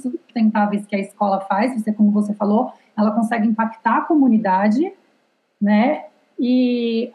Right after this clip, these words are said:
a ideia é que futuramente isso não impacte só a comunidade, que chegue até impactar o mundo, assim, vamos dizer, é, uma conscientização que pode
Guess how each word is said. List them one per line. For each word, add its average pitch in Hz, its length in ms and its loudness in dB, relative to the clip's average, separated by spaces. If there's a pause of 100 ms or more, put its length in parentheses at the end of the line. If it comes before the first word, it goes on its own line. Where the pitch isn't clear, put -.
a 220 140 0
ideia 240 680 0
é 220 80 2
que 226 240 -2
futuramente 254 800 0
isso - 160 0
não 262 100 4
impacte 262 480 0
só - 160 -4
a 214 80 2
comunidade, 180 800 -2
que 175 300 -10
chegue 240 500 -2
até 214 300 -2
impactar 240 520 0
o 226 80 0
mundo, 220 400 4
assim, 214 300 0
vamos 202 300 0
dizer, 196 400 -2 (280)
é, 190 320 -2
uma 202 280 -2
conscientização 214 720 -2
que - 80 -8
pode 202 640 -2